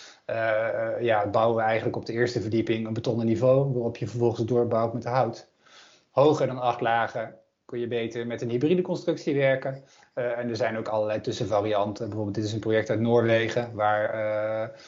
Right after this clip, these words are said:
bovenin wat beton is toegevoegd voor de stabiliteit en in de gevel een structuur is toegevoegd van hout om die, eh, eh, ja, om die beter, eh, eh, stabiel te krijgen. In Delft hebben wij, eh, <clears throat> nou, de afgelopen maanden gewerkt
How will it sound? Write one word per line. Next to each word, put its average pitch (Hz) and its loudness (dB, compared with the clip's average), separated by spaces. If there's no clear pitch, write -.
bovenin 120 2
wat 113 2
beton 117 -2
is 120 -4
toegevoegd 113 0
voor 123 0
de 117 2
stabiliteit 123 0
en 127 -8
in 117 -4
de 113 -2
gevel 113 -2
een 113 -8
structuur 120 2
is 110 -2
toegevoegd 110 0
van 117 -2
hout 110 0
om 120 -2
die, 113 -2
eh, 113 -2
eh, 107 -4
ja, 120 0
om 113 -2
die 110 2
beter, 113 2
eh, 110 2
eh, 110 -4
stabiel 123 4
te - -6
krijgen. - -10
In 175 4
Delft 226 8
hebben 147 0
wij, 151 2
eh, 147 -2
<clears throat> 175 4
nou, 131 2
de 123 -2
afgelopen 156 0
maanden 170 0
gewerkt 151 -4